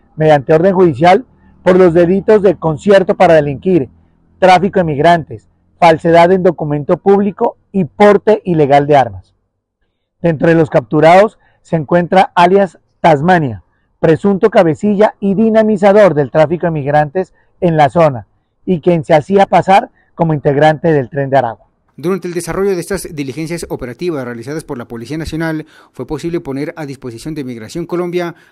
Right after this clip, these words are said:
Speaker 2: a las ciento veintiséis personas que habrían sido retenidas ilegalmente.
Speaker 1: Los inmuebles allanados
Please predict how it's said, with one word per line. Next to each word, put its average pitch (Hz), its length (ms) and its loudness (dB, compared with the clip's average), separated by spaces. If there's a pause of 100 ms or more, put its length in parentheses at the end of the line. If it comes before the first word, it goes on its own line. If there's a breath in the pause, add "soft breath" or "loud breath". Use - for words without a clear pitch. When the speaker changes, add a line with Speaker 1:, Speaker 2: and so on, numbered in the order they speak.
Speaker 2:
a 120 80 -14
las 117 160 -16
ciento 196 520 -8
veintiséis 139 500 -12
personas 170 380 -12
que 185 100 -12
habrían 170 220 -8
sido 160 240 -10
retenidas 151 580 -12
ilegalmente. 127 840 -12 (600)
Speaker 1:
Los 156 240 0
inmuebles 196 520 2
allanados 175 560 0